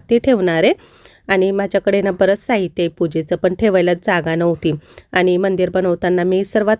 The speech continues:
खाली एक मोठा कप्पा काढला, पण माझं आहे ना तेव्हा चुकलं. खरं तर मी ड्रॉवर काढायला पाहिजे होता, कारण ड्रॉवर कसा पुढे ओढला जातो ना, तर यामध्ये वस्तू ठेवल्यानंतर मला त्या काढायला जरा अवघड जात होत्या,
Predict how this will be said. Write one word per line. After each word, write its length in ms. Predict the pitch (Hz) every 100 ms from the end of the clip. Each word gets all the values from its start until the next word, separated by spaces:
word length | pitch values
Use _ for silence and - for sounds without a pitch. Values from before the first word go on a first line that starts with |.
| -
खाली 200 | 214 185
एक 160 | 175
मोठा 320 | 196 185 202 202 - - -
कप्पा 260 | 220 -
काढला, 360 | 214 247 196 180
पण 220 | - 185
माझं 320 | 190 175 -
आहे 60 | 196
ना 120 | 185
तेव्हा 280 | 185 196 185
चुकलं. 400 | - 233 185 165 -
खरं 180 | - 196 190
तर 80 | 185
मी 120 | 196
ड्रॉवर 400 | 180 196 190 202
काढायला 340 | 220 196 175
पाहिजे 360 | 175 190 175 196
होता, 260 | 185 175 208 - - -
कारण 240 | 208 214
ड्रॉवर 300 | 202 202 196
कसा 260 | 190 208 214
पुढे 280 | 202 202 196
ओढला 320 | - 214 190 196
जातो 320 | 202 180 165
ना, 160 | 185 190 - - - -
तर 120 | 196
यामध्ये 460 | 214 220 220 214 226
वस्तू 300 | 202 - 214
ठेवल्यानंतर 600 | 262 233 185 175 175 175
मला 220 | 180 175
त्या 140 | 190
काढायला 440 | - 214 185 180 180
जरा 220 | 180 185
अवघड 360 | 185 196 214
जात 220 | 220 226 196
होत्या, 320 | 233 185 190